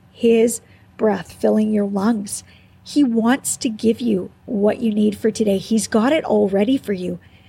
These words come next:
but you have to ask, you have to seek. So if you need positivity, gratitude, clarity, hope, or love in your life, don't be shy, girl. Ask, breathe,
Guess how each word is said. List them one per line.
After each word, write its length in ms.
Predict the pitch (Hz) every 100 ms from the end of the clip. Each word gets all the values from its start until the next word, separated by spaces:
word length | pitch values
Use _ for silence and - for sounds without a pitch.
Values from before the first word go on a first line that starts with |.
| - -
but 120 | 240
you 120 | 240
have 260 | 214 240 -
to 180 | - -
ask, 420 | 247 190 - -
you 80 | 214
have 240 | 208 208
to 80 | 208
seek. 500 | - - 226 - - - - - -
So 200 | - 285
if 140 | 247
you 100 | 285
need 280 | 269 269 214
positivity, 1080 | - 220 226 220 202 - 208 240 233 196 196 - - _ -
gratitude, 1000 | - 214 208 226 254 - - 214 196 185
clarity, 720 | - 233 240 247 233 214 190
hope, 500 | 165 - 254 - - - _ _ _ _ -
or 140 | 226
love 540 | 214 208 208 247 277 220
in 120 | 202
your 140 | 208
life, 380 | 202 196 202 - _ _ _ _ _
don't 320 | 262 269 302
be 160 | - 330
shy, 500 | - - 240 262 381
girl. 400 | - 262 214 - -
Ask, 680 | 247 311 370 233 - - - _ _ _ _ _
breathe, 680 | 240 226 247 269 285 285